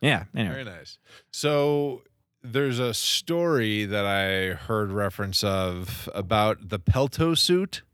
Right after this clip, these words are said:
Speaker 1: The Pelto.
Speaker 2: And a few,
Speaker 1: <laughs>
Speaker 2: you know, and, and showing up to networking events with, like, three guys that didn't know each other that all realized that they were wearing Pelto suits.
Speaker 1: Yeah, yeah.
Speaker 2: So kind of dive into that a little bit
Speaker 1: Yeah,
Speaker 2: for us.
Speaker 1: so I, uh, you know, you, you start to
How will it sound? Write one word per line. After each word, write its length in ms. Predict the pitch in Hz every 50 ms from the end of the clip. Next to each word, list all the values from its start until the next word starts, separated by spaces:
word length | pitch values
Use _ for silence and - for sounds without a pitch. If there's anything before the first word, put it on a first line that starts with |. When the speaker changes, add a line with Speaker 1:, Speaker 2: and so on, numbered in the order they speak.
| _ _ _ _ _ _ _ _ _ _ _
Speaker 1:
The 80 | - 123
Pelto. 320 | - - - 160 120 143
Speaker 2:
And 200 | 147 147 147 - 151
a 100 | 147 151
few, 240 | - - 156 156 160
Speaker 1:
<laughs> 200 | 160 160 160 151
Speaker 2:
you 300 | 160 151 151 156 160 151
know, 160 | 147 143 143 147
and, 260 | 151 147 143 143 143
and 200 | 139 139 135 120
showing 240 | - 156 160 - 175
up 100 | - 165
to 100 | 151 147
networking 460 | 135 139 131 139 147 131 135 147 143
events 340 | 143 123 143 143 143 135 -
with, 100 | 139 131 131
like, 180 | 127 123 117 -
three 380 | - - - 139 147 151 151
guys 380 | 143 139 139 139 143 147 139 110
that 140 | 127 104 95
didn't 240 | 123 139 135 139 131
know 200 | 131 127 131 139
each 180 | 139 117 -
other 260 | 147 139 139 147 147
that 140 | 135 131 117
all 200 | 120 123 131 131
realized 400 | 123 127 127 131 131 131 127 110
that 100 | 123 107
they 80 | 131 131
were 120 | 131 127
wearing 300 | 123 123 127 127 127 120 -
Pelto 380 | 120 117 120 113 135 135 135
suits. 340 | 120 135 147 143 151 147 -
Speaker 1:
Yeah, 300 | 143 135 131 120 110 104
yeah. 340 | 98 113 110 104 101 92 104 - - - - 113 131 131
Speaker 2:
So 480 | 117 - - 143 135 127 123 123 120 113 - - - - - 113
kind 200 | - 151 143 143
of 140 | 135 117 107
dive 280 | 147 139 147 147 123
into 200 | 135 135 127 123
that 160 | 107 110 107 107
a 40 | 104
little 180 | 101 104 104
bit 120 | 92 - 175
Speaker 1:
Yeah, 220 | 170 165 160 151
Speaker 2:
for 40 | 147
us. 120 | 135 -
Speaker 1:
so 360 | - 165 156 151 147 143 131 - -
I, 300 | - 135 139 139 143 143
uh, 560 | 139 135 131 123 120 117 113 110 107 107 101 - - _ _ _ _ _ _ _ _ _ _
you 140 | 196 214 233
know, 120 | 220 208
you, 220 | 190 175 190 208 196
you 520 | 165 110 147 160 175 175 175 175 170 160
start 360 | 156 - - 180 185 196 190
to 560 | - - 180 160 147 139 135 127 123 120 113